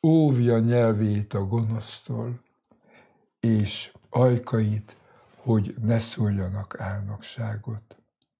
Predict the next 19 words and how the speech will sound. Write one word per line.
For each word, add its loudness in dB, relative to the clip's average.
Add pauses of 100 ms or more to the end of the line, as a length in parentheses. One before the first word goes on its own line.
(520)
Forduljon 4
el 2
a 2
gonosztól, -2 (400)
és -2
cselekedjék -4
jót. -10 (460)
Keresse 0 (1040)
és -4
kövesse 0 (100)
a -12
békességet, -6 (760)
mert 2
az 0
Úr 2
szeme 0 (840)
az -4
igazakon -2
van -8